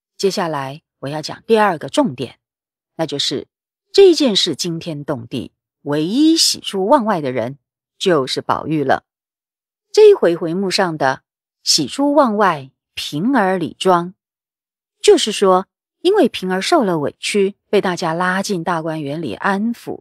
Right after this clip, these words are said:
劝慰，结果就给了宝玉一个尽心尽力的机会。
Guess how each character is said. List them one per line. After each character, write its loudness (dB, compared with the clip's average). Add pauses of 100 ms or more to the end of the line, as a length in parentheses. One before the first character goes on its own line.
劝 -2
慰， 0 (840)
结 2
果 2 (520)
就 -2
给 -4
了 -6
宝 -2
玉 0
一 -2
个 -4
尽 0
心 -6
尽 -4
力 -6
的 -8
机 -6
会。 0